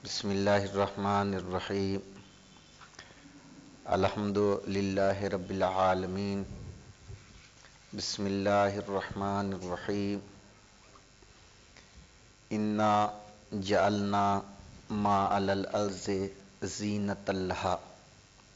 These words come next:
लियब्लुवकुम अय्युकुम अहसनु अमला।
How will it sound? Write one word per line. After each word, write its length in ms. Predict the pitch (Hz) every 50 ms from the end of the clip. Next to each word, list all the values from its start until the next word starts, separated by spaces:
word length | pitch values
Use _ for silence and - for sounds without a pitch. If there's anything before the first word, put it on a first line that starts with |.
| - - - - - - - - - - -
लियब्लुवकुम 1200 | 104 101 110 113 104 104 113 101 92 101 98 104 104 113 110 110 - - 107 107 107 104 101 98 - - -
अय्युकुम 680 | 104 107 107 101 95 98 92 - - - 104 104 104 107 - -
अहसनु 580 | 101 92 87 90 - - 104 98 98 101 98 95
अमला। 340 | 92 92 92 92 92 90